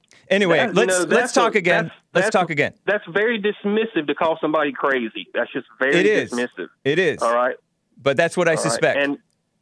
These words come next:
Speaker 2: and he that
Speaker 1: I gotta go,
Speaker 2: ignores
Speaker 1: Carl.
Speaker 2: a
Speaker 1: Let's talk
Speaker 2: matter
Speaker 1: again.
Speaker 2: bef-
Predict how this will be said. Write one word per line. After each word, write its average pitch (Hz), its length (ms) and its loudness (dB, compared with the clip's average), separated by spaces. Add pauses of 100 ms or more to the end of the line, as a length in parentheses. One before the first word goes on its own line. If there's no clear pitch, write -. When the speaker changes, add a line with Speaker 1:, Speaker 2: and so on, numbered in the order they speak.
(500)
Speaker 2:
and 147 300 -2
he 208 260 -2
that 180 300 -2
Speaker 1:
I 185 120 2
gotta 214 240 2
go, 196 200 2
Speaker 2:
ignores 143 80 -6
Speaker 1:
Carl. 165 220 2
Speaker 2:
a 170 80 0
Speaker 1:
Let's 147 140 -2
talk 127 200 2
Speaker 2:
matter 123 120 0
Speaker 1:
again. 107 220 -2
Speaker 2:
bef- 123 160 -2